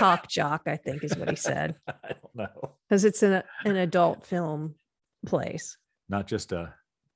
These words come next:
Speaker 2: it was something like that, though. Stock cock <laughs> or something. I
Speaker 1: Oh,
Speaker 2: don't know.
Speaker 1: my, it was something like that.
Speaker 2: <laughs> Yeah. Yeah. He's a real actor. So anyway, Jake goes to the audition.
Speaker 1: Yeah, 'cause they tell him they'll be doing auditions till six.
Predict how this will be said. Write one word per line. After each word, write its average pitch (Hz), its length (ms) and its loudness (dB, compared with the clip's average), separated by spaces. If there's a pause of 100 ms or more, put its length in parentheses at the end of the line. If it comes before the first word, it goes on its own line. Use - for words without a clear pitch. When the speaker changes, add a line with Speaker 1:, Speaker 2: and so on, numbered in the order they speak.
Speaker 2:
it 95 80 -12
was 82 100 -14
something 80 260 -8
like 78 180 -8
that, 78 320 -12
though. 76 240 -16
Stock - 560 0 (100)
cock 92 420 -6 (180)
<laughs> - 140 -12 (160)
or - 200 -6
something. - 400 -12 (240)
I - 100 -10
Speaker 1:
Oh, 175 200 8
Speaker 2:
don't - 60 -2
know. 170 40 -2
Speaker 1:
my, 170 240 0
it 214 100 0
was 214 160 4
something 160 280 0
like 151 260 -6
that. - 300 -4
Speaker 2:
<laughs> - 0 -
Yeah. 156 220 4
Yeah. 160 140 4 (540)
He's 101 160 -4
a 95 60 0
real 98 220 4
actor. - 380 2 (380)
So 147 120 4
anyway, 110 300 6
Jake 127 420 2
goes 110 300 2
to 110 140 -2
the 101 140 2
audition. 92 560 -4 (380)
Speaker 1:
Yeah, 190 120 6
'cause 196 180 4
they 208 120 6
tell 202 260 6
him 180 120 4
they'll 175 140 6
be 170 140 0
doing 170 260 2
auditions 156 560 -4
till 151 180 -6
six. - 600 -6